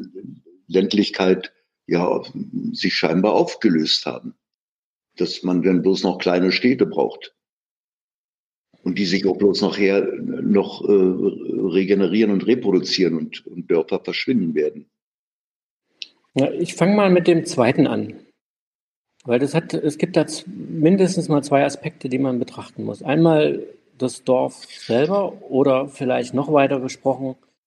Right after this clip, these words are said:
Speaker 2: was ist eigentlich der ländliche Raum? Gibt es eigentlich
Speaker 1: Ja.
Speaker 2: so ein rurales, äh, gibt's so ein rurales Prinzip? Warum gibt's eigentlich ländlichen Raum? Warum haben wir das nicht längst alles besiedelt?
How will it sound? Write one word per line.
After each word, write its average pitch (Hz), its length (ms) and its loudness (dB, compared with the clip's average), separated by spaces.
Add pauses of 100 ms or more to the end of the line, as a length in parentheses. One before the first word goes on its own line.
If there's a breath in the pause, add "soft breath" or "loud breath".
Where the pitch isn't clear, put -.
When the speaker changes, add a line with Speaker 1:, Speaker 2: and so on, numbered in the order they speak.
(400)
Speaker 2:
was 117 160 -8
ist 202 300 0
eigentlich 135 600 0
der 123 160 0
ländliche 135 480 2
Raum? 107 380 -4
Gibt - 200 -4
es 185 120 0
eigentlich 127 420 2
Speaker 1:
Ja. 120 60 4
Speaker 2:
so 120 160 2
ein 113 80 -2 (100)
rurales, 147 920 2
äh, 127 460 0 (1000)
gibt's 170 200 -4
so 139 80 2
ein 127 40 2
rurales 131 540 2
Prinzip? - 680 -8
Warum 135 320 2
gibt's - 240 -4
eigentlich 117 320 0
ländlichen 113 420 -2
Raum? 110 380 -2
Warum 139 720 2 (1000)
haben 151 180 -6
wir 160 80 4
das 143 140 0
nicht 139 160 2
längst 165 200 2
alles 151 240 2
besiedelt? 160 480 -2